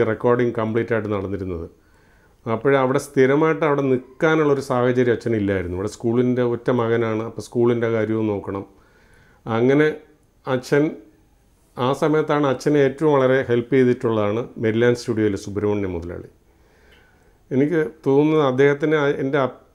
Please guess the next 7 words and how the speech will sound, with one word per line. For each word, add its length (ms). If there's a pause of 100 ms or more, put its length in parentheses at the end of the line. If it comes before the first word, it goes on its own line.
(160)
അപ്പൂപ്പൻ, 360 (420)
അതായത് 300 (120)
പരമേശ്വര 420 (120)
കുറുപ്പ് 320 (840)
അച്ഛനെ 420
അവിടെ 160 (100)
കൊണ്ട് 220